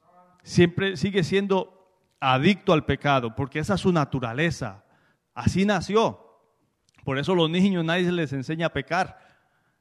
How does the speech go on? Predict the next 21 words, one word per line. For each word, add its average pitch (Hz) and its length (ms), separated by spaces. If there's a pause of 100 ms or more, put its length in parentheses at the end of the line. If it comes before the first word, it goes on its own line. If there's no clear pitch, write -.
Desde 135 540
cuando 131 260
ya 127 160
van 170 180
creciendo, 202 680
van 165 160
desarrollando 165 640
esa 160 100
naturaleza 147 800
mala 139 320
de 120 80
pecado, 107 500 (280)
caídos 160 560
en 147 100
pecado. 165 500 (580)
Por 135 180
eso 156 320 (400)
es 151 220
necesario 175 920 (1120)
tener 127 240
esa, 180 220